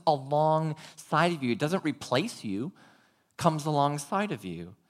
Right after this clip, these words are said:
See, the filling of the Holy Spirit doesn't nullify or diminish human responsibility, skill, or effort.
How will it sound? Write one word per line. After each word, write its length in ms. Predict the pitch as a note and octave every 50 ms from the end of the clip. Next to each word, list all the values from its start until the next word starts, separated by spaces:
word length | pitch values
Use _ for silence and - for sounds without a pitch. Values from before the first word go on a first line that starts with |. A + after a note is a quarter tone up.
| _ _ _ _ _ _ _ _ - - -
See, 100 | - G#3
the 100 | G3 F#3
filling 380 | F3+ - A#3+ B3+ B3+ B3 A3+ A3
of 80 | G#3+
the 80 | G3 F#3
Holy 240 | F3 G3+ G#3+ G#3 G3
Spirit 460 | G3+ - - B3 A#3 A3 A3+ D#3 D3+
doesn't 400 | F#3+ G3 G#3 G3 A3 G#3+ - - - - - - -
nullify 840 | D#3+ E3 E3+ F#3 G#3 A3+ A3+ G#3+ G3 - - F3 D3+ C#3+ C#3+ D3 D3+
or 120 | E3 E3
diminish 640 | D#3 D#3 F3 D3+ D3 D#3 E3+ G3 G#3 G#3 G3+ G3 - -
human 280 | - F#3 F3 F3+ F3+ E3+
responsibility, 1000 | E3+ E3 - - - E3 D#3 D#3 - - E3+ D3+ D#3+ F#3 G3 G3+ F#3 D3 C#3+ C#3
skill, 360 | C#3 - - - E3 D3+ C#3+
or 260 | A2+ C3 D#3+ D#3+ -
effort. 380 | - F#3+ G#3 - G3 C3 G2+